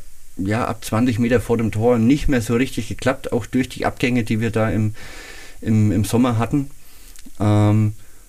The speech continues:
aber an sich war man nicht unbedingt, ja,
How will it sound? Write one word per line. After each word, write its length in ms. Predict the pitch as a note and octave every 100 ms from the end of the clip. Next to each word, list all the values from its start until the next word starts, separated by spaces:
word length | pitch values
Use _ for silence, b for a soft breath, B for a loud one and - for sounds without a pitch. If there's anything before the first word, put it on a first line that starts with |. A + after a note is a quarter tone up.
| b -
aber 300 | - G2 A2 -
an 80 |
sich 320 | G#2+ - D3 -
war 380 | G2 F#2+ F2+ A2
man 420 | C3 B2+ A#2+ - - -
nicht 420 | - G#2+ C#3 - -
unbedingt, 720 | B2+ B2+ C3 C3+ C3 - - D#3+ - - - - - - - - - -
ja, 360 | F2 A2 F#2